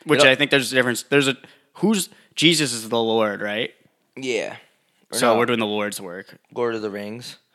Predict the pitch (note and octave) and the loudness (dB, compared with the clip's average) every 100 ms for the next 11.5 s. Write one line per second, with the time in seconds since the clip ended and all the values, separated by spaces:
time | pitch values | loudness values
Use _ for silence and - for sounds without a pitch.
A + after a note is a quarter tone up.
0 | _ - B2 A2 G#2+ - G2+ G2 G2 - | _ -6 -4 -4 -8 -10 -12 -12 -14 -16
1 | - _ _ _ _ _ - A3 G#3+ B3+ | -20 _ _ _ _ _ 2 4 4 0
2 | D4+ D4+ B3+ A3+ F3 D3+ D3 C#3 A#2 B2+ | 0 0 0 2 2 2 6 4 4 0
3 | D3+ C#3 A#2+ - A#2+ A#2 G#2 A2+ G2 G#2 | 4 4 2 0 2 2 0 -6 -6 -12
4 | - - _ - A#2 - G2+ F#2 - G#2+ | -14 -20 _ -4 -4 -4 -8 -8 -8 -10
5 | F#2 G2+ G#2 G2 - G#2 G2 F#2+ G2 C#3 | -6 -8 -6 -10 -10 -8 -8 -8 -6 2
6 | B3+ A#3 E3 A#2 G#2 G2+ G2+ G#2 A2 A#2 | 6 6 6 4 2 -2 -2 -8 -8 0
7 | C#3+ A#2 A#2 G#2+ G#2+ G2+ G2+ - A2+ B2 | 0 2 -2 -2 -4 -4 -6 -8 -2 -2
8 | A#2+ - _ - - A2 B2 A#2 D#2 G2+ | -2 -6 _ -20 -16 -6 -4 -4 -4 -4
9 | - A2+ B2 B2+ A2+ G#2+ G2+ G2+ F#2 G#2 | -2 2 2 0 -4 -2 -2 -4 -6 -12
10 | G2 G2+ G#2 G2+ - A2+ G2+ - - _ | -6 -4 -4 -8 -8 -8 -10 -16 -20 _
11 | C3+ C3+ B2 G#2 - | -4 0 2 2 0